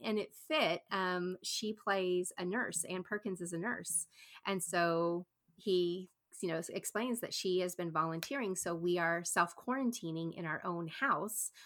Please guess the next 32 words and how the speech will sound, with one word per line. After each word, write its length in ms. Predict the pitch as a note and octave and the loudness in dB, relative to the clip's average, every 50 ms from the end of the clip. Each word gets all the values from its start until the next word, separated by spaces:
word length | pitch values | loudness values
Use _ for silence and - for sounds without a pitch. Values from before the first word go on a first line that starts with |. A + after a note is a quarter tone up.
| - - | -2 2
which 260 | D4+ C4 - - - - - - - - | 2 2 2 0 -2 -4 -12 -4 8 12
a 100 | B3 A#3+ | 12 12
lot 260 | A3 A3 G#3 G#3+ C#4 | 12 12 12 12 12
of 100 | E4+ E4 | 12 8
families 360 | - D#4 D#4 D4+ D#4 D#4 D4 C#4 | 8 4 4 6 4 4 6 6
are 100 | C4+ B3+ | 4 6
having 340 | A#3 C4+ C4+ C4+ C#4+ C#4+ C4+ | 10 8 8 8 8 2 2
to 140 | - C4+ A#3+ | 2 0 2
do 260 | A#3 A#3 A#3+ D#4 F4+ | 4 4 4 6 6
right 300 | D4 F#3 D#3 D#3+ - - | 6 6 4 2 0 0
now. 460 | E3+ D3 D3 C#3+ D3 E3 F#3+ A3+ C4 - - | 0 2 4 4 4 4 4 4 2 4 4
Uh, 580 | F#3+ F3+ F3 F3 E3+ E3+ E3 E3+ E3+ F3 E3+ - - | 6 8 8 8 8 8 8 8 8 6 6 4 2
if 160 | F#3+ F3 - | -2 0 0
they 100 | F#3+ F3+ | 0 0
have 220 | F3 F3 E3+ E3 | 2 2 2 4
the 240 | E3+ E3+ E3+ E3+ E3 - | 4 2 2 2 0 -4
essential 440 | F3+ E3 - F3 E3+ E3+ - F3+ E3+ | -8 -4 -4 -4 -2 -2 -2 -2 0
worker 340 | F3+ G3+ B3 - - A3+ E3+ | 2 0 0 2 0 0 0
that 120 | D#3 - | 0 0
has 180 | - E3 - - | -2 -2 -2 -2
to 100 | - F3 | -4 -4
go 80 | - | -2
out 160 | D#3+ D#3 - | 0 0 0
and 80 | - F3 | -2 -4
do 160 | - A#3 D4+ | -2 -2 -2
things, 320 | D4 - F3+ F3 F3 F#3 - | -2 0 -2 -2 -2 -2 -2
they 160 | D#3+ D3+ - - | -4 -4 0 2
are 180 | D3+ D3+ F3+ | 2 2 2
self-quarantining 960 | - - - D3 D#3+ - - - - G#3 B3 D4+ E4 - - F3 D#3+ D#3+ E3 | 2 2 2 2 0 0 -6 -8 -4 -4 -2 -2 -4 -4 -4 -4 -4 -4 -4
just 180 | - G3+ - - | -6 -8 -6 -4
like 160 | A#3+ D#4 - | -4 -4 -4
this. 140 | - F3+ - | -4 -6 4